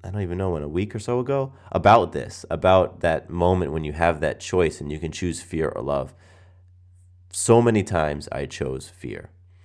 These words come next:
And every time I chose fear, I always knew that I was choosing the fear, and I always felt like shit afterwards. Because I knew that I was letting myself down. Because I knew that I had, I had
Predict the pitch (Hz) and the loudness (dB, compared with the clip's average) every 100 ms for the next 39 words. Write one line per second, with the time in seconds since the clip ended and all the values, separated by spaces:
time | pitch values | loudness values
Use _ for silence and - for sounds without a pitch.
0 | _ - - - - 113 120 127 120 110 | _ -20 -14 -14 0 2 2 2 4 4
1 | 104 90 - 78 73 - 65 55 - - | 4 2 0 -2 -6 -10 -10 -10 -14 -20
2 | - - - 110 131 127 135 170 156 95 | -8 -2 2 6 4 2 4 8 8 6
3 | 87 92 85 85 85 85 90 78 78 67 | 2 0 2 4 2 0 -4 -4 -6 -8
4 | - 67 65 - - - - - - - | -8 -8 -8 -10 -20 -16 -10 -10 -12 4
5 | 107 104 95 - 87 76 71 - 64 58 | 8 10 8 4 2 2 -4 -6 -6 -6
6 | - - - - - _ _ _ _ - | -10 -14 -14 -18 -20 _ _ _ _ -6
7 | 113 139 131 131 135 139 120 113 110 104 | 0 4 6 6 6 4 6 8 8 6
8 | 92 - _ - 104 110 104 95 - 85 | 2 -10 _ 4 6 6 4 0 0 0
9 | - - 57 - - _ _ - - - | -2 -10 -12 -18 -20 _ _ -20 -14 0
10 | 101 98 101 107 98 90 85 90 82 80 | 4 6 6 6 8 6 4 0 -2 -4
11 | - 82 82 80 76 | -12 -6 -2 -2 -4